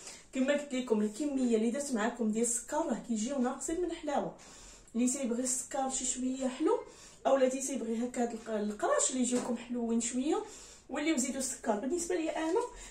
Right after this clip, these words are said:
كنقول هادو كافيين في السكر ديالهم، يعني اللي بغى يدهنهم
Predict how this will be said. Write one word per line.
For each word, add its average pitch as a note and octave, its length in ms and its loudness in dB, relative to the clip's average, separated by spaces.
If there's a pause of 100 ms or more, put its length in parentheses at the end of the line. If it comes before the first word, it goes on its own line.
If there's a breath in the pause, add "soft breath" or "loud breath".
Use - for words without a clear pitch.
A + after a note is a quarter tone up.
(140 loud breath)
كنقول E4+ 480 4 (140)
هادو D4+ 760 8
كافيين E4+ 400 2
في - 60 -6
السكر - 420 -2
ديالهم، B3 420 2
يعني B3 260 0
اللي B3 120 -2
بغى A3 180 0
يدهنهم A3 480 2